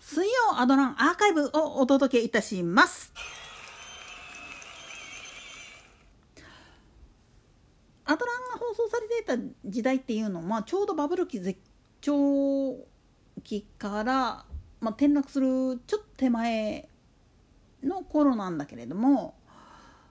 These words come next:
その頃っていうのは、実は在阪の放送局っていうのも、まあ、ある意味、社交の一途をたどる中で、まだ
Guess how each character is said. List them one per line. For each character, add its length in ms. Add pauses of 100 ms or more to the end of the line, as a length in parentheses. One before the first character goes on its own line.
(520)
そ 180
の 60
頃 260
っ 20
て 80
い 60
う 80
の 160
は、 140
実 280
は 160
在 220
阪 160
の 100
放 160
送 160
局 220
っ 20
て 120
い 40
う 100
の 140
も、 380 (1120)
ま 300
あ、 20
あ 60
る 100
意 60
味、 340
社 240
交 840
の 520 (1600)
一 120
途 220
を 40
た 160
ど 140 (320)
る 100
中 540
で、 100 (1900)
ま 180
だ 280